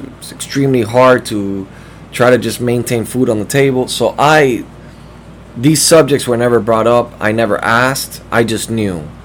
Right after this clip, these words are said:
from my own personal experiences. Um, and I strongly believe people can change.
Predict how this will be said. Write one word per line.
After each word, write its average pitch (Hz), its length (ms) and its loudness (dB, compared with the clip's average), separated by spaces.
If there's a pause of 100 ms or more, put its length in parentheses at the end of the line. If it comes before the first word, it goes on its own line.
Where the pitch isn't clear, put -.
(260)
from 110 200 -2
my 110 140 2
own 120 140 0
personal 113 460 -2
experiences. 95 1000 -4 (1000)
Um, 120 320 0
and 120 140 0
I 123 80 2
strongly 156 420 4
believe 131 320 2
people 131 280 0
can 113 340 -4
change. 98 600 -8